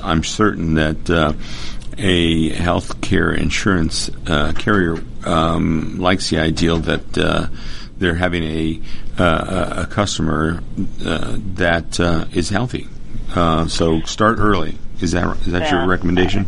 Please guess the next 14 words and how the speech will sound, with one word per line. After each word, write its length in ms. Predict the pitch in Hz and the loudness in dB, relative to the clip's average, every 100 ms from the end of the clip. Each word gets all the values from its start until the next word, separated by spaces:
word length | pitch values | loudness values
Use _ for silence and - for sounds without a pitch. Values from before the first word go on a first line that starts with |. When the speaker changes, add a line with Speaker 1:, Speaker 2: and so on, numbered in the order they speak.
| - | -2
Speaker 2:
Uh, 80 | - - - - | -4 -6 -10 -6
yeah. 480 | 214 202 175 143 160 - | -2 2 4 2 0 0
Uh, 320 | 185 170 190 - | 2 2 0 -8
pre-existing 640 | 294 277 254 269 254 233 | -6 -4 -2 -2 -4 -2
conditions, 720 | 202 180 170 - 185 185 175 | -2 0 0 0 -2 -2 0
though, 520 | 185 180 175 175 175 - | 2 4 4 4 2 2
are 640 | 180 175 175 175 175 170 - - - - | 4 4 4 2 0 0 -4 -6 -8 -4
uh, 240 | 175 160 147 | 0 0 0
not 420 | 180 196 208 240 - | -2 2 2 2 -2
clarified 840 | - 208 202 202 208 185 175 175 - | 0 2 2 2 0 2 0 0 0
by 360 | 165 156 156 - | 2 2 -2 -4
anyone. 680 | - 175 170 151 - - - - | -4 -2 -2 -2 -2 -2 -2 -4
When 340 | 175 175 170 | -2 0 0
a 80 | 165 | 0